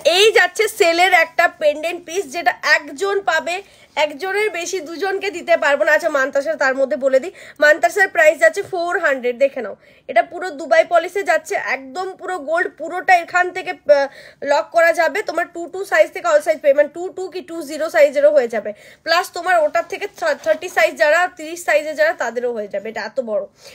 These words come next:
ঠিক আছে? আচ্ছা, বালাটা বলে দিই, বালাটা ওয়ান পিস যাচ্ছে ফাইভ হান্ড্রেড, ও, ময়ূর ডিজাইন করা রোজ বালা, ম-, রোজ ডিজাইনে আমি শেয়ার করেছি। Thank you সুমনাদি, thank you গো। সবাই একটু করে শেয়ার করে দাও প্লিজ, প্লিজ।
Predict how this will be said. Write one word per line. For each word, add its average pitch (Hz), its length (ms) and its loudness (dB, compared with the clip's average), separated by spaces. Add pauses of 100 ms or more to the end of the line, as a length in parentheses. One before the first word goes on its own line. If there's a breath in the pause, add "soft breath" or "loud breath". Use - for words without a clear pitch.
(100)
ঠিক 392 120 -2
আছে? 392 160 0 (240 loud breath)
আচ্ছা, 285 260 4
বালাটা 302 480 4
বলে 330 260 4
দিই, 403 140 -2
বালাটা 311 420 4
ওয়ান 302 260 2
পিস 349 200 -10
যাচ্ছে 330 280 -2
ফাইভ 269 320 -2
হান্ড্রেড, 320 300 -2 (340 loud breath)
ও, 269 300 2
ময়ূর 311 380 0
ডিজাইন 320 400 2
করা 330 260 2
রোজ 330 320 -6
বালা, 226 280 -2
ম-, 226 260 -8
রোজ 302 440 -2
ডিজাইনে 262 420 -2
আমি 294 460 -4 (260 soft breath)
শেয়ার 320 300 2
করেছি। 302 520 2
Thank 294 300 -2
you 381 100 -8
সুমনাদি, 311 480 -2
thank 269 420 -4
you 320 100 -10
গো। 269 200 4 (380 soft breath)
সবাই 370 340 4
একটু 320 220 -12
করে 311 240 6
শেয়ার 254 260 0
করে 269 180 2
দাও 302 160 2
প্লিজ, 302 380 -12
প্লিজ। 294 220 -10